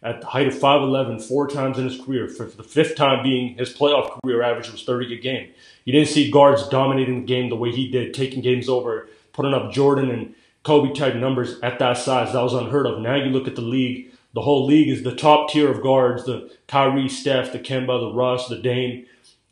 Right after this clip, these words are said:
You know, they're in that tier because, yo, we can go give you twenty-five. We can go hit game winners for you. We can take the most shots on the team, create shots, make difficult t-, shots.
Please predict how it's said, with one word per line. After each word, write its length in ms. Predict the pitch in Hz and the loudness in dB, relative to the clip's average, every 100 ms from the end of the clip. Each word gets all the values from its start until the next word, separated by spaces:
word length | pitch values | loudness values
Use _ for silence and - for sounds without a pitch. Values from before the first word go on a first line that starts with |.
| - - _ | -20 -20 _
You 160 | - 131 | -6 -4
know, 120 | 117 | -2
they're 260 | 113 151 151 | 2 4 6
in 80 | 147 | 6
that 180 | 131 | 4
tier 220 | - 147 127 | 2 2 2
because, 280 | - 131 | -2 -4
yo, 220 | 131 127 117 | 2 2 2
we 100 | 131 | -2
can 160 | 143 | 0
go 140 | 135 120 | 0 0
give 180 | 131 | -2
you 140 | 127 127 | -4 -4
twenty-five. 760 | 131 127 131 135 127 123 123 - _ - | -2 -2 -2 0 2 0 -2 -12 _ -12
We 80 | 123 | -8
can 180 | 135 127 | -2 0
go 180 | 135 120 | 0 0
hit 200 | 135 131 | -2 0
game 240 | 135 131 | 0 2
winners 260 | 127 123 - | 0 -2 -2
for 100 | 131 | -2
you. 200 | 127 123 | 0 -2
We 140 | 131 | -4
can 160 | 127 - | -4 -2
take 240 | 135 135 | -2 -2
the 60 | 110 | -2
most 260 | 127 131 | 0 0
shots 320 | 135 131 131 | 0 0 0
on 60 | 131 | -4
the 120 | 123 | -4
team, 240 | 131 131 127 | -2 -2 0
create 260 | 147 147 | 0 0
shots, 380 | - 131 123 123 | 0 2 2 0
make 200 | 131 131 | -4 -2
difficult 340 | 139 - 127 | -4 -4 -10
t-, 240 | 135 123 - | -8 -8 -4
shots. 600 | 131 110 - - - | -2 -2 -4 -16 -20